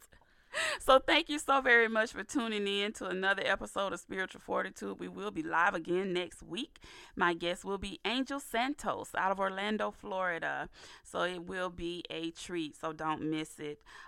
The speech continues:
Um, let me just go before God in prayer. Father God, thank you so very much for another impactful episode of Spiritual Fortitude.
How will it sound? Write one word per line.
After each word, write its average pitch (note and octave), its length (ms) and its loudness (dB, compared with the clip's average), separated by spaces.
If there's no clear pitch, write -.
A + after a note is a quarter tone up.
Um, E3 560 2
let A3+ 120 0
me C#4 120 2
just - 240 -10
go E3 160 0
before E3+ 320 -4
God D#3 320 0
in D3 120 -2
prayer. E3+ 300 0
Father F#3 220 -2
God, F3+ 260 2
thank F#3 180 -2
you F#3+ 60 -12
so F#3+ 220 -2
very E3+ 260 -2
much F#3 380 2
for G3 160 0
another F#3+ 340 4
impactful F3+ 640 2
episode D#3+ 460 -2
of E3 60 -14
Spiritual D3+ 400 -6
Fortitude. D3 640 -6